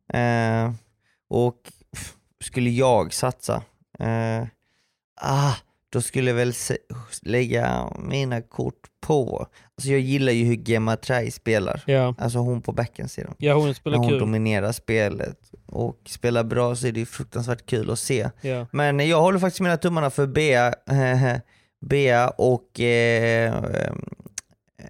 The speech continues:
Speaker 1: Sainz denna gången.
Speaker 2: Lucia Sainz.
Speaker 1: Jag tycker det, jag tycker det är dags.
Speaker 2: Ja.
Speaker 1: Nu ska Bea ta sin första V P T-titel, tycker jag.
Speaker 2: Verkligen.
Speaker 1: Och hon, eh, hon bor ju i Madrid.
Speaker 2: Precis.
Speaker 1: Så att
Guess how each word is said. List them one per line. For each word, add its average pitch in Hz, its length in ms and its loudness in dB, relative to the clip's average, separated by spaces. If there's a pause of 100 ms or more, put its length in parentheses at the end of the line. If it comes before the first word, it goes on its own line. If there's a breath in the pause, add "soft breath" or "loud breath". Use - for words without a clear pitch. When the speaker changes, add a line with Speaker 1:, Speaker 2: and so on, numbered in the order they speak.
(220)
Speaker 1:
Sainz 131 400 0
denna 160 220 2
gången. 147 320 2
Speaker 2:
Lucia 139 340 2
Sainz. 123 360 -4
Speaker 1:
Jag 135 100 0
tycker 165 240 0
det, 135 160 2 (840)
jag 135 180 2 (160)
tycker - 300 -6
det 127 140 0
är 117 40 2
dags. - 560 -4
Speaker 2:
Ja. 147 160 2 (280)
Speaker 1:
Nu 135 140 0
ska 135 160 -2
Bea 120 340 2
ta 120 160 0
sin 113 200 -2
första 113 360 -4
V 110 120 0
P 107 140 -8
T-titel, - 380 -4 (180)
tycker 139 80 0
jag. 131 60 4
Speaker 2:
Verkligen. 117 360 -4 (440 soft breath)
Speaker 1:
Och 123 220 0 (440)
hon, 123 360 0
eh, 117 360 0
hon 123 180 0
bor 127 240 4
ju 101 100 0
i 104 40 -2
Madrid. 107 560 0 (340)
Speaker 2:
Precis. 113 400 -14
Speaker 1:
Så 117 100 0
att 113 100 -2